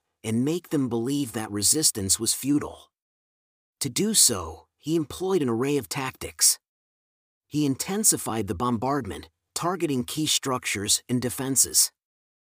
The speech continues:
His soldiers dug trenches closer and closer to the city,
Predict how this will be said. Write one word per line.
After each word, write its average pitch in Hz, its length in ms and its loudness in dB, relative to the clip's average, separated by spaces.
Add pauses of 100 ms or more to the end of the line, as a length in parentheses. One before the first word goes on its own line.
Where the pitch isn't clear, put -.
(280)
His 147 160 0
soldiers 165 560 2
dug 143 320 -2
trenches 117 480 0
closer 139 540 0
and 104 160 -2
closer 147 480 0
to 107 140 -6
the 95 80 -2
city, 104 520 0